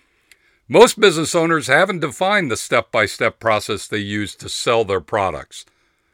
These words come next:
The result is inconsistent, unpredictable sales success. So be among the best in class by defining your unique sales process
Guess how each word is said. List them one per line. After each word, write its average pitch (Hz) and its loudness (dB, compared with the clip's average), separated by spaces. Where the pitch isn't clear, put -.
The 120 -2
result 143 4
is 117 -2
inconsistent, 170 -2
unpredictable 160 -2
sales 196 0
success. - -6
So 202 2
be 240 0
among 220 0
the 180 0
best 190 0
in 165 -4
class 156 0
by 151 4
defining 190 -2
your 160 -2
unique 135 -6
sales 160 -2
process 90 -6